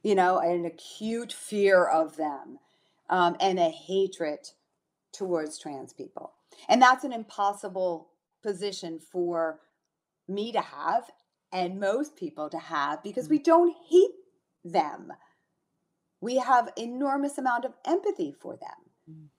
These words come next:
Speaker 1: Many of our children or friends have children that are gender confused.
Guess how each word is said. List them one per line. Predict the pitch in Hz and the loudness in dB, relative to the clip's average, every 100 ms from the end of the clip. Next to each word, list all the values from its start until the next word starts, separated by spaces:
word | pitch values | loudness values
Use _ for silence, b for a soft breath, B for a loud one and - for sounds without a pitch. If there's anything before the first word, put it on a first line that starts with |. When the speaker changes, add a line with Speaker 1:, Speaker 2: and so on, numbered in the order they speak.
| _ _ - | _ _ -6
Speaker 1:
Many | 226 262 359 339 | 4 8 8 6
of | - 214 208 | 4 2 2
our | 196 196 202 | 2 2 0
children | - - 262 277 160 82 65 - _ | -6 -4 -2 -2 -8 -10 -16 -20 _
or | - 196 190 | -4 -4 -4
friends | - 208 220 190 165 160 180 _ - | -6 -2 0 -2 -4 -8 -20 _ -2
have | 196 180 175 _ _ | 0 0 -4 _ _
children | - 240 233 214 | -10 -8 -8 -8
that | 190 180 | -6 -6
are | |
gender | 180 175 180 208 | -8 -6 -6 -6
confused. | 196 190 175 - 233 175 156 - | -12 -14 -14 -14 -8 -8 -10 -16